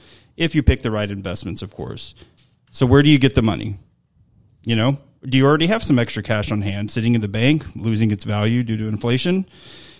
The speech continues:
You know, what if you're able to take some of that equity from your home that's been aggressively appreciating and make these investments? The good news is you can with a cash out refinance. Even though interest rates have increased recently from all-time lows,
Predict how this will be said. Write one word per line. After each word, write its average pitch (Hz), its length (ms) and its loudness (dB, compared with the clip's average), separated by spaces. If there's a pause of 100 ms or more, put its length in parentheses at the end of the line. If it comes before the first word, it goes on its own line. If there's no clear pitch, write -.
(140)
You 143 100 2
know, 156 80 6
what 175 140 2
if 185 80 -2
you're 190 120 4
able 147 260 4
to 127 60 0
take 143 180 4
some 147 140 4
of 127 40 2
that 127 180 4
equity 123 320 0
from 113 220 2
your 107 140 2
home 139 420 4 (100)
that's 123 220 0
been 123 120 2
aggressively 120 800 -2
appreciating 110 800 -2 (640)
and 123 160 6
make 147 200 4
these 120 180 2
investments? - 680 -6 (600)
The 123 120 -2
good 170 160 4
news 185 160 2
is 151 120 4
you 143 80 4
can 135 280 4
with 120 100 2
a 113 60 2
cash 113 260 2
out 117 180 2
refinance. 101 880 2
Even 143 300 6
though 143 180 8
interest 135 400 2
rates 127 300 2
have 135 340 0
increased 180 460 4
recently 185 580 0 (120)
from 160 180 0
all-time 165 400 0
lows, 175 360 -2